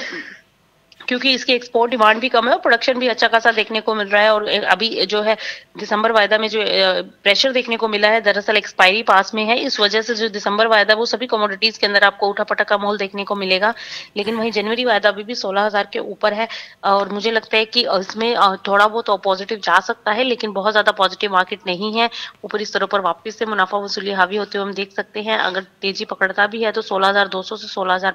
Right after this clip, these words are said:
पाँच सौ, अ, अभी level जो है वो जनवरी वायदा में हो सकता है अपने आप, अपने को देखने को मिले और नीचे में पन्द्रह हज़ार आठ सौ से पन्द्रह हज़ार छह सौ की range बनती हुई दिखाई दे सकती है। आज intraday में सोलह हज़ार तक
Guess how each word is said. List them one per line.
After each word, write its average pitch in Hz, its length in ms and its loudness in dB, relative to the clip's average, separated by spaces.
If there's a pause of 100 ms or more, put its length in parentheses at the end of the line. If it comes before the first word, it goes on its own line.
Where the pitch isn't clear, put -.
पाँच 170 220 2
सौ, 214 180 -4 (380)
अ, 202 80 -2
अभी 196 280 0
level 202 280 0
जो 208 140 -4
है 214 100 -2
वो 208 120 -4
जनवरी 190 380 -2
वायदा 196 280 2
में 202 120 -4
हो 202 180 -4
सकता 202 200 -4
है 190 60 0
अपने 208 240 -8
आप, 190 120 -2 (200)
अपने 196 260 -4
को 214 80 -2
देखने 202 280 -6
को 208 120 -4
मिले 202 240 -2
और 240 160 0
नीचे 196 300 -4
में 226 160 -4 (320)
पन्द्रह 208 300 2
हज़ार 202 240 2
आठ 185 300 2
सौ - 80 -8
से 240 140 -4
पन्द्रह 190 300 -2
हज़ार 190 180 0
छह 190 200 -4
सौ 220 160 -6
की 214 160 -4
range 190 220 -6
बनती 180 220 -6
हुई 196 80 -6
दिखाई 185 300 -4
दे 208 120 -6
सकती 214 280 -8
है। 202 60 0
आज 196 120 -2
intraday 190 380 -4
में 202 120 -8
सोलह 190 300 -4
हज़ार 180 240 -6
तक 180 80 -10